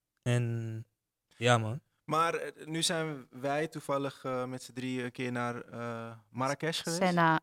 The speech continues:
Speaker 3: eh, ik en Brie.
Speaker 2: Ja.
Speaker 3: <laughs> Ja.
Speaker 2: Oh ja, sorry. Ja, ja. Het moet, eh, de, voor de luisteraar thuis, eh, die weet niet naar wie ik wijs.
Speaker 3: Ja, precies.
Speaker 2: Dankjewel, dankjewel.
Speaker 3: Oké.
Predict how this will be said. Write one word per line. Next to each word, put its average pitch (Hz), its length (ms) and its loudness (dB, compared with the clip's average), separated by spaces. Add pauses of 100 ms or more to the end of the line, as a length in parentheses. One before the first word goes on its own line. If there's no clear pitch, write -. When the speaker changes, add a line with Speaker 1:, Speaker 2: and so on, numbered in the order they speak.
(140)
Speaker 3:
eh, 175 220 -4 (100)
ik 190 160 -12 (140)
en 160 280 -10 (120)
Brie. 185 240 -4 (340)
Speaker 2:
Ja. 127 320 2
Speaker 3:
<laughs> - 100 -20
Ja. - 120 6
Speaker 2:
Oh 180 60 10
ja, 147 160 8
sorry. 196 240 8
Ja, 143 280 12
ja. 131 240 10
Het - 200 6
moet, 151 200 2
eh, 143 120 2 (120)
de, 135 220 12
voor 226 100 10
de - 100 12
luisteraar 147 460 8
thuis, 135 300 8
eh, 139 340 10
die 147 100 8
weet 156 140 12
niet 151 120 4
naar 143 120 6
wie 139 100 6
ik 123 80 2
wijs. 127 220 8
Speaker 3:
Ja, 180 100 10
precies. 185 300 -2
Speaker 2:
Dankjewel, 143 360 6
dankjewel. 139 300 2
Speaker 3:
Oké. 175 360 2